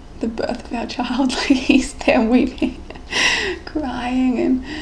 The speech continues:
and so, you know, afterwards, um, as I, you know, got up to have the shower, the placenta just, um, just so easily came out. Yeah, but that was, so that was the birth. <laughs> That was the,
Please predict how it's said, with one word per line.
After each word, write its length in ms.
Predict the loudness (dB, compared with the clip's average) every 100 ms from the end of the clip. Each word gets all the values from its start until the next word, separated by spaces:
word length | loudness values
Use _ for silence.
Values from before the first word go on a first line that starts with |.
| -8 -10 -14 -14 -8 0
and 120 | 2
so, 480 | 4 4 6 4 0 -4
you 100 | -2
know, 120 | 0 2
afterwards, 640 | 0 -2 0 2 2 0
um, 300 | -4 -4 -4
as 180 | -4 -2
I, 260 | -2 -2 -2
you 200 | -2 -2
know, 120 | -2
got 140 | -2
up 140 | -4 -4
to 60 |
have 160 | -6 -4
the 60 | -4
shower, 480 | -2 -4 -4 -4
the 140 | -4 -6
placenta 680 | -6 -4 -2 -2 -4 -4 -4
just, 420 | -4 -4 -4 -6 -14 -14 -16 -8
um, 240 | -2 0 0
just 260 | 2 4
so 200 | 6 4
easily 440 | 2 0 -2 -4 -6
came 320 | -6 -6 -6
out. 220 | -8 -10 -14 -18 -18 -18 -18 -18 -2
Yeah, 560 | 4 4 4 0 -6 -10 -6
but 320 | -6 -6 -4
that 160 | -2
was, 320 | 0 2 2 0
so 340 | -2 0 2
that 160 | 2 2
was 200 | 0 0
the 100 | 0
birth. 580 | 2 2 2 0 -2 -6
<laughs> 380 | -2 -2 -2 -6 -10 -14 -10 -6
That 180 | -6 -4
was 160 | -6
the, 140 | -6